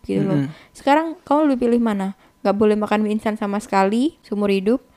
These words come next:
Speaker 1: atau boleh makan tapi separuh porsi aja, sisanya pakai ayam kayak gitu?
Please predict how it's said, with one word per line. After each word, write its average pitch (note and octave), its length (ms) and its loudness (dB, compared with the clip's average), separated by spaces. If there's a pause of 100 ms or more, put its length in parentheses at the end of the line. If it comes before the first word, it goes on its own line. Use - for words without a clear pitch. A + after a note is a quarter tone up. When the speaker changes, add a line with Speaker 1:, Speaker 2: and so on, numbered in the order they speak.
(240)
Speaker 1:
atau D#4+ 380 2
boleh B3 320 4
makan D4 340 0
tapi C#4 240 -2
separuh A#3+ 380 0
porsi A3+ 400 0
aja, A#3+ 500 2
sisanya G#3+ 400 -4
pakai A#3 220 -6
ayam G#3 500 0
kayak G#3 220 -6
gitu? A#3 560 -6